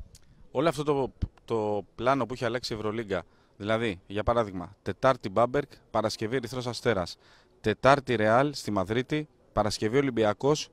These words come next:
Κυριακή, Δευτέρα Άρης στη Θεσσαλονίκη. Πόσο μπορεί να επηρεάσει την ομάδα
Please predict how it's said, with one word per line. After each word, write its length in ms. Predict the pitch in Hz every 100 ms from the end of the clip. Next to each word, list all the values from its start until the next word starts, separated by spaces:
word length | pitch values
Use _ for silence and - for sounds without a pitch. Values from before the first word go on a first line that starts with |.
| -
Κυριακή, 600 | 131 113 113 110 135 156
Δευτέρα 1160 | 135 - 143 147 147 139 135 127 123 120 113 -
Άρης 240 | - 135 147
στη 80 | -
Θεσσαλονίκη. 600 | 131 131 123 135 120 98 _ _ _ _ _ - - -
Πόσο 260 | 170 175
μπορεί 220 | 170 151 131
να 80 |
επηρεάσει 340 | 113 107 104 101
την 120 | 107
ομάδα 460 | 101 104 95 90